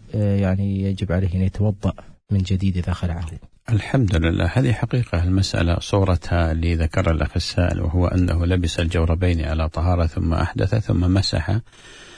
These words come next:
Speaker 2: على الجوربين. هل له إذا خلعهما حال الطهارة، ها، مهم جدًا الانتباه إلى هذا، حال الطهارة أن يصلي مكشوف القدمين؟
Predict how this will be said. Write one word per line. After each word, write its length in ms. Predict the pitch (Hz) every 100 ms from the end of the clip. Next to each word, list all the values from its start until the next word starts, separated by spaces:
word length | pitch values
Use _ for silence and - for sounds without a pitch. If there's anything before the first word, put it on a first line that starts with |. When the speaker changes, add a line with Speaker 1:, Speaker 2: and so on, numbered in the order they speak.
| - -
Speaker 2:
على 400 | 95 95 95 87
الجوربين. 600 | 80 82 78 78 78 78 - - _ - - - -
هل 220 | 120 113
له 340 | 110 92 80 -
إذا 220 | 87 82
خلعهما 840 | 80 95 95 101 87 90 87 73 71
حال 580 | - - 98 107 107
الطهارة، 680 | 101 - 87 78 76 73 73
ها، 260 | - 82 -
مهم 360 | 104 87 85 90
جدًا 300 | 87 95 90
الانتباه 640 | 80 67 82 - 87 87 82
إلى 200 | 80 82
هذا، 200 | 80 80
حال 320 | - 95 87
الطهارة 480 | 82 82 87 82 82
أن 200 | 82 87
يصلي 500 | 85 101 92 82 80
مكشوف 400 | 85 - 98 90
القدمين؟ 600 | 85 87 85 87 110